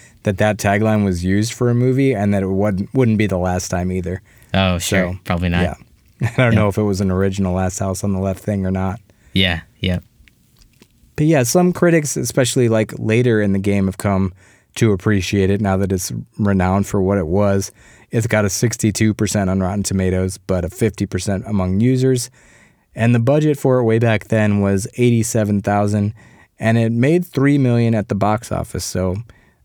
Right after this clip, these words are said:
Speaker 1: I mean, in terms of profit margin, that's a pretty great return.
Speaker 2: Yeah, yeah. That's pretty awesome.
Speaker 1: Yeah. The film was remade in two thousand nine. I haven't seen or heard much about that remake, have you?
Speaker 2: No, I haven't either.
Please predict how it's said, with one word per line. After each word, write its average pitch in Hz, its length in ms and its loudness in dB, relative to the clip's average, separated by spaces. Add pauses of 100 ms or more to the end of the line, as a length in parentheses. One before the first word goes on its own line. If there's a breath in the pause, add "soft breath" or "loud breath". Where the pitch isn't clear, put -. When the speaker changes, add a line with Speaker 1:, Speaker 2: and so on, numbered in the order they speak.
Speaker 1:
I 107 60 -4
mean, 98 340 0 (100)
in 104 100 -2
terms 120 280 2
of 101 240 -4
profit 113 500 0
margin, 123 420 0
that's 104 180 -2
a - 20 -4
pretty 104 280 -2
great 98 200 -2
return. 90 560 -4 (400 loud breath)
Speaker 2:
Yeah, 135 220 0 (360)
yeah. 104 220 0 (240)
That's - 140 -10
pretty 95 160 -2
awesome. 95 320 -2 (500)
Speaker 1:
Yeah. 101 240 -2 (100)
The 120 100 -2
film 160 300 2
was 120 180 2
remade 127 400 2
in 101 120 2
two 120 180 0
thousand 98 380 0
nine. 101 460 0 (580 soft breath)
I 123 140 0
haven't 196 320 2
seen 165 300 2
or 127 100 2
heard 107 220 2
much 98 220 0
about 90 260 -2
that 85 160 -2
remake, 90 360 -2
have 92 120 -4
you? 110 200 -2 (380)
Speaker 2:
No, 101 480 0
I 98 60 -4
haven't 95 200 -2
either. 90 280 -2